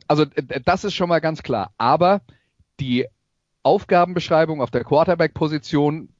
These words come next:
Punkt eins, zwei und drei ist, du musst den Ball werfen können. Und du musst alles können, was da dazugehört. Das heißt, Wurfkraft, Zielgenauigkeit, äh, Feld lesen,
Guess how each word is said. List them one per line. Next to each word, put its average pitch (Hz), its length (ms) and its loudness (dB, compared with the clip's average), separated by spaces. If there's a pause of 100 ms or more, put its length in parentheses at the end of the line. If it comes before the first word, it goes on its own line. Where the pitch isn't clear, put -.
Punkt 110 280 -8
eins, 147 360 0
zwei 123 260 2
und 107 100 -4
drei 120 220 0
ist, 131 240 -6
du 127 40 -6
musst 123 180 -6
den 113 100 -4
Ball 107 160 0
werfen 90 300 -6
können. 78 240 -16 (720)
Und 143 220 0 (180)
du 160 160 0
musst 170 180 2
alles 175 260 2
können, 170 220 0
was 160 160 0
da 156 120 2
dazugehört. 147 600 0 (580)
Das 120 180 -6
heißt, 117 320 -2
Wurfkraft, 139 600 0
Zielgenauigkeit, 123 1000 0 (320)
äh, 123 400 4
Feld 147 380 -2
lesen, 131 560 -4